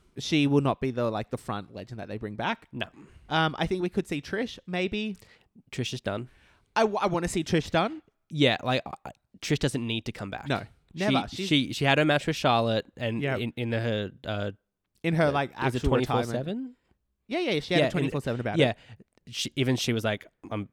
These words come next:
Speaker 2: the, us,
Speaker 1: Yeah.
Speaker 2: my last match. I'm done."
Speaker 1: I tell you who I
Speaker 2: Which
Speaker 1: would
Speaker 2: is good.
Speaker 1: like to see in the Rumble this year, Stephanie McMahon. That'd be an interesting one
Speaker 2: Yeah, okay.
Speaker 1: to see how that plays out.
Speaker 2: She wouldn't do it for nothing though.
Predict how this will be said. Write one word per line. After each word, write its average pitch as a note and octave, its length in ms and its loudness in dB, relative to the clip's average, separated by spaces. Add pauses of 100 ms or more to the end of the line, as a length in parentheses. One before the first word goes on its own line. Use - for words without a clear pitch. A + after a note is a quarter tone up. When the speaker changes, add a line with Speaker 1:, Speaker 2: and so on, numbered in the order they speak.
Speaker 2:
the, A2 220 -2
us, A2+ 140 4
Speaker 1:
Yeah. G#2 120 0 (100)
Speaker 2:
my G2+ 100 -10
last A2 220 -4
match. G#2+ 360 -2
I'm G2 160 -10
done." G2+ 400 -6 (320)
Speaker 1:
I - 20 -2
tell C4 160 4
you E4 120 6
who F#4+ 120 8
I F#4 60 6
Speaker 2:
Which F#4+ 80 6
Speaker 1:
would F#4 100 6
Speaker 2:
is C#3+ 60 -2
good. G3+ 80 0
Speaker 1:
like D#3 240 4
to D#3+ 80 0
see C#3 180 -6
in C#3 80 -6
the C#3 80 -2
Rumble A#2 300 0
this B2 240 -6
year, G3 180 -2 (440)
Stephanie D3+ 500 -2
McMahon. G2+ 460 -10 (360)
That'd - 160 -6
be A4 140 -4
an G4 60 -4
interesting D#4+ 380 -6
one G#2+ 220 -4 (320)
Speaker 2:
Yeah, A3 220 2
okay. A3 180 2
Speaker 1:
to B2 80 2
see - 120 4
how F3+ 160 0
that D#3+ 180 -4
plays C#3 280 -6
out. G2 200 -10 (400)
Speaker 2:
She - 160 0
wouldn't E3+ 360 2
do C#3 200 4
it B2 160 0 (120)
for - 140 -12
nothing G#2 560 -6
though. - 140 -18